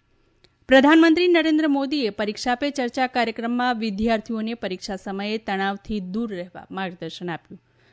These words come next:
પ્રધાનમંત્રી ફ્રાન્સ અને અમેરિકાની મુલાકાતે જવા રવાના. આવતીકાલે પેરિસમાં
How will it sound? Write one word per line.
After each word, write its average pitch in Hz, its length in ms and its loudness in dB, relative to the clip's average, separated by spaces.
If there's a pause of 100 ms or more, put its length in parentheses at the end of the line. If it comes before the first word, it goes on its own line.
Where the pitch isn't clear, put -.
(120)
પ્રધાનમંત્રી 277 560 4
ફ્રાન્સ 269 400 0
અને 254 280 -2
અમેરિકાની 233 520 0
મુલાકાતે 196 560 -6
જવા 185 280 -6
રવાના. 190 440 -2
આવતીકાલે 202 500 -4
પેરિસમાં 202 580 -4